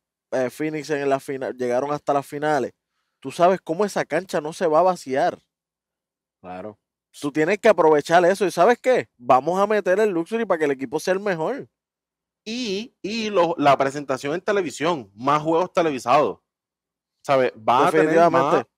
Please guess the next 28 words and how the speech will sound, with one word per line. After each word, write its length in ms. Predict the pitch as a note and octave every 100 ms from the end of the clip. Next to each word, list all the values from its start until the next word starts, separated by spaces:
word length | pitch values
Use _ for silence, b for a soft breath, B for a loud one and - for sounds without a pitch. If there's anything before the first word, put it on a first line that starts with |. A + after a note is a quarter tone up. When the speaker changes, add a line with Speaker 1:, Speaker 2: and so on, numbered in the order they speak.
| _ _
Speaker 1:
Oye, 220 | D#3+ G#3
Pedro, 340 | F#3 A3 G3+ A#2+
Speaker 3:
el 140 | B2
dinero 240 | C#3+ C3
Speaker 1:
eh, 0 |
Speaker 3:
le 140 | E3 C3
llueve. 320 | A#2 B2+ B2+
Speaker 1:
por 100 | D#3+
encimita, 480 | E3+ F3+ F3 G3+ G3
por 100 | G3+
encimita, 640 | F#3 F#3 F3 D3 A#2+ G#2 - _ _ _ B2
para 220 | C3+ C3+
explicarle 320 | - C#3+ C#3
a 20 | D#3+
la 80 |
gente 240 | E3+ E3 E3
qué 60 |
es 60 | D#3+
el 80 | D#3+
luxury 360 | D#3 E3 D3
tax. 340 | B2+ G2+ - _ _ _ _ _ -
Speaker 3:
Sí, 220 | C3+ - _
eh, 420 | D3 D3 C#3+ C#3 -
so, 140 | - D3+
ahorita 420 | C#3+ D3 D#3+ G3+
les 140 | F3+
estuve 260 | C#3+ - D3
hablando 540 | E3 E3+ F3 D#3+ D#3